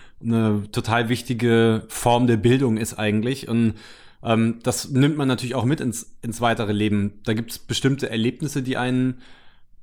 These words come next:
prägen natürlich. Also sei es irgendwie, dass man zum Beispiel eigene Vorurteile entdeckt oder dass man, ähm, auf einmal merkt, dass bestimmte Kulturen, die man eigentlich schon in irgendeiner Schublade einsortiert hatte, ganz anders sind, als sie in jedem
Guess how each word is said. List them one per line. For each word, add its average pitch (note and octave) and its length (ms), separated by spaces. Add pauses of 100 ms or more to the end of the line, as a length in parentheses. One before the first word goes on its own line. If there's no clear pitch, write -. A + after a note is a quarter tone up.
(220)
prägen C3+ 380
natürlich. C3+ 760
Also A2 300
sei A2 280
es A2+ 220
irgendwie, A2+ 300
dass A#2 200
man A2+ 260
zum A2+ 120
Beispiel A#2 260
eigene A#2 320
Vorurteile A#2+ 840
entdeckt A2+ 720
oder A2 220
dass G#2+ 160
man, G#2+ 340 (480)
ähm, A2+ 240
auf - 180
einmal A2+ 540 (300)
merkt, A#2+ 580
dass - 540
bestimmte B2+ 1000
Kulturen, C#3+ 680
die C3 100
man B2+ 160
eigentlich C#3 480
schon B2+ 160
in B2+ 100
irgendeiner C3 300
Schublade A#2+ 440
einsortiert B2+ 600
hatte, B2 200
ganz B2+ 340
anders C3+ 340
sind, B2+ 200
als A#2 200
sie A#2 300
in B2 260
jedem B2+ 600